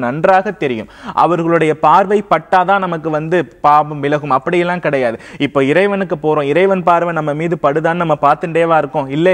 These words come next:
இல்லையா? போறோம், நமஸ்காரம் பண்றோம், வைக்கிறோம், வந்துகிட்டே இருக்கோம். அது போலதான் அவர்கள் வந்து அவர்களுடைய ஆன்மா இறைவனோடு எந்த நிலையிலும் ஒன்றிணைந்து இருக்கும். அவர்களை தொந்தரவு செய்வது, தொடுவது, பணம் கொடுப்பது, இது எல்லாம் மிகப்பெரிய பாபச் செயல். அதனால வாழக்கூடிய, இன்றைக்கும் வாழக்கூடிய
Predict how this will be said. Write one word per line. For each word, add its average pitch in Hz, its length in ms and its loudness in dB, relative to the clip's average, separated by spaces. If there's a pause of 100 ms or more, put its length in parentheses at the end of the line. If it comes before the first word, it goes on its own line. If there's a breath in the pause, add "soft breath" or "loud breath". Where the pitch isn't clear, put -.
இல்லையா? 160 240 0 (280 loud breath)
போறோம், 170 360 2
நமஸ்காரம் 160 560 -2
பண்றோம், 170 400 -2
வைக்கிறோம், 160 400 -2
வந்துகிட்டே 147 420 -2
இருக்கோம். 101 280 -6
அது 156 200 -2
போலதான் 131 380 -2 (280 loud breath)
அவர்கள் 165 420 2
வந்து 208 300 0
அவர்களுடைய 156 480 0 (160)
ஆன்மா 196 240 0 (140)
இறைவனோடு 190 520 0 (160)
எந்த 185 200 -2 (100)
நிலையிலும் 190 420 2
ஒன்றிணைந்து 185 520 0
இருக்கும். 143 320 -4
அவர்களை 139 320 0 (120)
தொந்தரவு 180 380 2 (100)
செய்வது, 147 300 -2 (160)
தொடுவது, 160 480 2 (340 loud breath)
பணம் 196 300 0
கொடுப்பது, 147 400 0
இது 139 140 -2
எல்லாம் 180 300 0
மிகப்பெரிய 175 500 0 (140)
பாபச் 135 340 0
செயல். 110 220 -6 (100)
அதனால 160 440 0 (360 loud breath)
வாழக்கூடிய, 196 720 2 (200)
இன்றைக்கும் 185 520 -2
வாழக்கூடிய 165 500 0